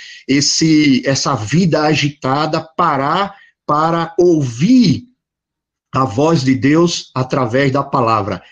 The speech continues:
Esse é o objetivo do encontro da palavra, te confrontar,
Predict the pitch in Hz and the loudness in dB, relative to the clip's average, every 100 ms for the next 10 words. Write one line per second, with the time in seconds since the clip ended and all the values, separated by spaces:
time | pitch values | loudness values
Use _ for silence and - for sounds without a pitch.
0 | _ _ - 170 202 - 208 - 156 170 | _ _ 0 2 2 0 -6 -6 -2 0
1 | 180 151 151 151 143 131 - 160 147 135 | 0 0 0 2 0 0 2 2 2 2
2 | 135 151 151 139 143 156 131 120 107 98 | 0 0 -2 -2 -4 -2 0 0 -2 -6
3 | - - - 139 135 160 156 147 113 107 | -10 -14 -4 -2 0 0 0 0 -2 -2
4 | 139 147 160 185 | -2 0 0 -2